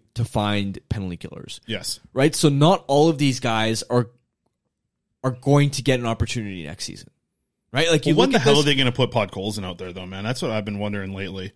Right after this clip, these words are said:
Speaker 2: Like, I, I think it should have been since he's been here in the N H L. I, I'm curious, when the hell are we gonna see Podkolzin kill penalties?
Speaker 1: I,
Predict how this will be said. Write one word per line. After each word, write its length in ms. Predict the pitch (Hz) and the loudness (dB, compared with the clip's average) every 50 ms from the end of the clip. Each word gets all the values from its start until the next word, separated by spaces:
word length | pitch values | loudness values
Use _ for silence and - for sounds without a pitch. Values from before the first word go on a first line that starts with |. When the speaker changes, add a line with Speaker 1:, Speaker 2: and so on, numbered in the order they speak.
| _ _ _ _ | _ _ _ _
Speaker 2:
Like, 120 | - 117 117 | -8 -2 0
I, 200 | 139 139 123 135 | 0 0 2 0
I 40 | 135 | 0
think 180 | 131 - 147 123 | 0 0 0 0
it 80 | 123 113 | 0 0
should 160 | - - 127 117 | -2 -2 -2 -2
have 80 | 107 | -2
been 260 | 107 113 113 107 101 | -2 -2 -2 -4 -4
since 260 | - - - 117 104 - | -6 -6 -6 -6 -6 -6
he's 140 | 117 101 | -6 -6
been 180 | 87 - 107 107 | -6 -8 -8 -6
here 140 | 110 113 113 | -4 -4 -4
in 80 | 107 101 | -4 -4
the 80 | 101 104 | -2 -2
N 120 | 104 104 | -2 -2
H 160 | 101 98 - | -4 -4 -4
L. 100 | 117 104 | -2 0
I, 100 | 104 117 120 | 0 2 2
I'm 120 | 123 131 123 | 0 0 -2
curious, 380 | 123 - 131 127 123 113 - | -4 -2 0 0 0 0 -2
when 240 | 110 110 139 160 170 | -4 -4 -4 -2 0
the 100 | 151 120 | 0 -2
hell 280 | 98 - - 120 120 127 | -2 -4 -4 -4 -2 -2
are 60 | 123 | -2
we 80 | 117 113 | -2 -2
gonna 120 | 110 104 101 | -4 -4 -4
see 180 | - - 107 | -6 -6 -8
Podkolzin 560 | - - 107 104 - - 110 104 101 104 98 - _ | -8 -8 -8 -6 -4 -4 -4 -4 -4 -6 -10 -12 _
kill 160 | - 123 104 | -8 -8 -6
penalties? 500 | - 110 101 95 92 90 - - - - _ _ _ - - _ - | -6 -8 -10 -10 -12 -16 -18 -20 -20 -20 _ _ _ -18 -14 _ 0
Speaker 1:
I, 200 | 131 143 160 | 2 4 6